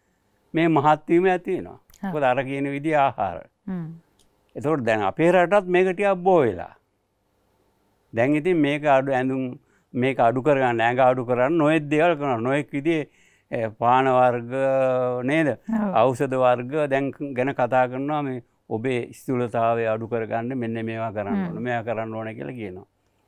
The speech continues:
Speaker 1: ඉතින් මේකේ කොයිතරම් දුරට මොකේ සත්‍යතාවයක් තියනවද නැද්ද කියන එක ලොකු ප්‍රශ්නයක් නේ.
Speaker 2: හ්ම්.
Speaker 1: ඒ නිසා හොඳයි ව්‍යායාම අවශ්‍යයි. ව්‍යායාම සඳහා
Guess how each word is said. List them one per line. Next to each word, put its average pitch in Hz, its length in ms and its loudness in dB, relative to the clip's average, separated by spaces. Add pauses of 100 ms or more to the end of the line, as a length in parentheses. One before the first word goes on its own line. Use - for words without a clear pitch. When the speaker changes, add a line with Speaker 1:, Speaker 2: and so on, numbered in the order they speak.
(360)
Speaker 1:
ඉතින් 143 260 0
මේකේ 151 520 0
කොයිතරම් 156 580 0
දුරට 151 300 -2 (840)
මොකේ 107 360 -10 (540)
සත්‍යතාවයක් 143 720 -2
තියනවද 143 400 -6
නැද්ද 131 300 -6
කියන 135 180 -8
එක 131 120 -12 (240)
ලොකු 117 240 -8
ප්‍රශ්නයක් 107 520 -10
නේ. 151 140 -10 (260)
Speaker 2:
හ්ම්. 185 240 -4 (560)
Speaker 1:
ඒ 120 160 0
නිසා 143 340 0
හොඳයි 143 400 4 (1000)
ව්‍යායාම 160 520 6
අවශ්‍යයි. 113 500 0
ව්‍යායාම 131 480 0
සඳහා 135 480 -4